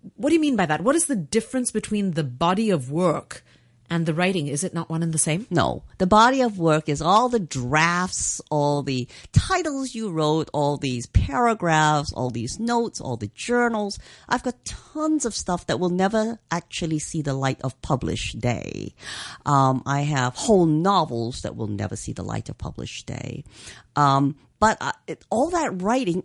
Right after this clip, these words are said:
Speaker 2: is practice. It's like, if you're a dancer, you will dance daily as practice, right? It's something you have to do. But those performances that you go and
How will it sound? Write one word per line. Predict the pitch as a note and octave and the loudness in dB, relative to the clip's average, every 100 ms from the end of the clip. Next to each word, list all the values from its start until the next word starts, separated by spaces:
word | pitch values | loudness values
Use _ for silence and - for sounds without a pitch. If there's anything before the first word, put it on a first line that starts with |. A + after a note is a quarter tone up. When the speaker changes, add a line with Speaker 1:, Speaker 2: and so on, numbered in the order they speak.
| - | -4
Speaker 2:
is | F#3+ F3+ | -4 -4
practice. | - F#3 - - - - - _ _ _ _ - _ | -6 -8 -8 -14 -14 -16 -20 _ _ _ _ -20 _
It's | B3+ - | -8 -4
like, | D#4 D#4 - _ _ - | -2 -2 -6 _ _ -14
if | D4 D#4+ | -10 -6
you're | F#4+ | -6
a | |
dancer, | A#3 D#3+ C3 C3+ - C#3+ B2+ C#3 _ _ - | -4 -4 -4 -4 -8 -10 -10 -12 _ _ -10
you | G#3+ C#4+ | -6 -4
will | C#4 G#3 _ - | -6 -8 _ -10
dance | F3+ F3 F3+ F3 - - - - _ _ _ _ _ - | -8 -6 -6 -8 -8 -12 -12 -18 _ _ _ _ _ -12
daily | F#3 E3+ C#4 A#3 C3 B1+ - - - | -4 2 4 2 -2 -6 -12 -16 -4
as | E3 - | -2 0
practice, | - C3+ - - - - | -2 -6 -10 -12 -12 -8
right? | C#3 G3 - - - - | -6 -6 -8 -20 -16 -6
It's | C#3 - | -6 -4
something | A3 A3+ G3+ | -4 -2 -2
you | |
have | F3+ F3+ - | -4 -6 -12
to | - | -12
do. | E3 F3 C3+ C#2+ - - _ _ _ _ _ - | -8 -4 -4 -6 -14 -20 _ _ _ _ _ -2
But | C4 - | -2 0
those | C4+ C#4+ | -4 -4
performances | - B3 - - A3 B3+ B3 F3 - E2 - | -6 -10 -10 -10 -4 -2 -2 -2 -4 -8 -8
that | - | -10
you | F3 F3 | -10 -6
go | E3+ D#3+ D3 | -2 -2 -2
and | - C#3 | -4 -6